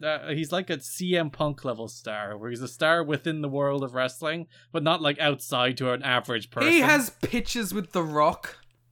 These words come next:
Speaker 1: Uh, so did C M Punk. <laughs>
Speaker 2: Yeah.
Speaker 1: He wrestled him a few times.
Speaker 2: Yeah, well, what if, if Jorge fought him? <laughs> Hmm?
Speaker 1: Jorge should fight The Rock
Speaker 2: Yes.
Speaker 1: on Fight Island.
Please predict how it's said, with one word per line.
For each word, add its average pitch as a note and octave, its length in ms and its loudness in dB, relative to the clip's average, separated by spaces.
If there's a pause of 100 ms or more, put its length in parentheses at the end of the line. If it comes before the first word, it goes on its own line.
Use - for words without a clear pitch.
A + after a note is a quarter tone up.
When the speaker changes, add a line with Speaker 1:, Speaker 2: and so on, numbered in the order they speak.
Speaker 1:
Uh, A3+ 120 -2
so C#4 240 6
did D4 160 2
C B3+ 160 4
M G#3 100 4
Punk. G#3+ 380 6 (100)
<laughs> F3+ 100 0
Speaker 2:
Yeah. A3+ 440 10
Speaker 1:
He G#3+ 60 2
wrestled A#3+ 420 6
him G#3 100 8
a D3+ 60 4
few E3+ 200 2
times. D#3 540 0
Speaker 2:
Yeah, A#3 240 8
well, A3+ 400 6
what B3 160 8
if, A#3 220 4
if - 160 -4
Jorge F#3 360 0
fought A#3 260 2
him? B3 140 2 (680)
<laughs> - 1120 -8
Hmm? G#3+ 220 2 (1300)
Speaker 1:
Jorge D#3+ 320 -4
should - 180 -8
fight D#3 300 0
The E3 100 -2
Rock C3+ 400 0 (240)
Speaker 2:
Yes. D#3+ 460 2
Speaker 1:
on D#3 80 0
Fight D3+ 300 4
Island. B2 580 2